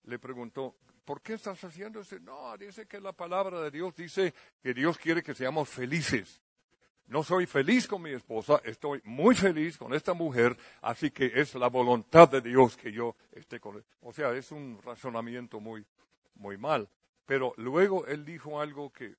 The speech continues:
que me sorprendió. Él dijo, "Yo prefiero ir al vin-, al infierno con esta mujer que al cielo con mi esposa".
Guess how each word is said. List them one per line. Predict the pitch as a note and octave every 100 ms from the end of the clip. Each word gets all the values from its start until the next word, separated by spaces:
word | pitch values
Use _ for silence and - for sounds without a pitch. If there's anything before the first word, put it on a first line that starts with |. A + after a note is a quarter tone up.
| _
que | -
me | G2+ G2+
sorprendió. | - A2 - G#2 G#2+ G2+ A#2 G#2+
Él | A2
dijo, | A#2+ A2+ B2
"Yo | C3
prefiero | C3 C3+ B2 - A#2+ C3 D#3 D#3 D#3 - _ _ _ -
ir | C3+ D3+ E3 - -
al | A2 A#2+ A2+
vin-, | A2+ A2 G#2+
al | - A#2 A#2
infierno | G#2+ G2+ - - D3 D#3 D3 D#3 D#3
con | A#2+ A#2
esta | C#3+ - C#3+
mujer | C3+ B2 A2 B2 A#2+ A2+ - _
que | - B2+
al | G#2 A2 A2
cielo | - C3 B2+ A2+ G#2
con | G2 G2
mi | G2 F#2
esposa". | F#2 - G2+ - E2+